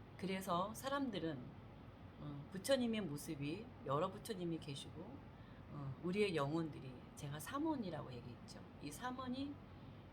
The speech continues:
음, 모습을 달리하면서 계속해서 윤회한다는 사실을 다시 한번 깨닫게 됐습니다. 예, 이런 이야기들은 종교에 관한 얘기이기 때문에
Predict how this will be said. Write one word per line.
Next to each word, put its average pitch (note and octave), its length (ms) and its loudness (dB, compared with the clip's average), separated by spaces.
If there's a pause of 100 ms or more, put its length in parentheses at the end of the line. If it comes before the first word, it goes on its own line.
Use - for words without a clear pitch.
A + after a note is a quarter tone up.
음, C#3+ 260 -6
모습을 G#3 460 2
달리하면서 D3+ 800 -2 (160)
계속해서 E3 760 -6 (800)
윤회한다는 E3 600 2
사실을 F#3 460 -6 (240)
다시 E3 220 -2
한번 C#3+ 360 -4
깨닫게 G3+ 440 -4
됐습니다. - 520 -12 (1120)
예, C#3 120 -4 (320)
이런 G#3+ 260 4
이야기들은 F3 680 2 (340)
종교에 E3+ 380 4
관한 D3+ 320 -2
얘기이기 C3+ 260 -6 (180)
때문에 C#3 400 -6